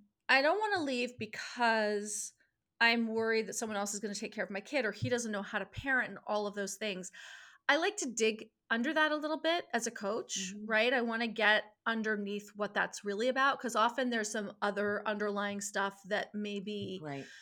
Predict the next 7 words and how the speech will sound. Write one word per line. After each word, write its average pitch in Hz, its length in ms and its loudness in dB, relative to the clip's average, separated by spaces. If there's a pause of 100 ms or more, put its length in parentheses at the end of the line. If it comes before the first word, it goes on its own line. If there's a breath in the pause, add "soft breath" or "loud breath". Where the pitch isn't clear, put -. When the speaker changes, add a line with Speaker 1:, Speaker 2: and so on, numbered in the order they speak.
(240 loud breath)
Speaker 1:
um, 202 580 -2
that's 220 320 2
masking, 202 680 -2 (160)
Speaker 2:
Right, 202 440 4
Speaker 1:
right? - 0 -
Speaker 2:
right. 160 200 -10 (120)
Speaker 1:
And 226 800 0